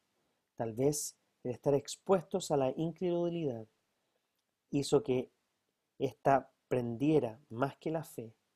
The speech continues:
de su infancia. Esto sucede con frecuencia, pues la Biblia dice: "Engañoso es el corazón más que todas las cosas", Jeremías diecisiete nueve.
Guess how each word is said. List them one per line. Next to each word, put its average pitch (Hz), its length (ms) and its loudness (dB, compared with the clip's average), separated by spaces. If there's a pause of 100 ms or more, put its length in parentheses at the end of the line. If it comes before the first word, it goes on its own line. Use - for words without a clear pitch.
de 113 100 -14
su - 140 -12
infancia. 110 520 -14 (1500)
Esto 147 260 2
sucede 151 360 4
con 151 160 0
frecuencia, 139 520 0
pues 113 200 -6
la 120 80 0
Biblia 131 320 2
dice: 113 460 -4 (420)
"Engañoso 123 880 -2 (380)
es 147 220 2
el 151 100 -4
corazón 117 600 -4 (380)
más 113 200 -10
que - 120 -8
todas 123 240 -2
las 117 140 -8
cosas", - 580 -8
Jeremías 107 420 -8
diecisiete 107 520 -12
nueve. 107 320 -8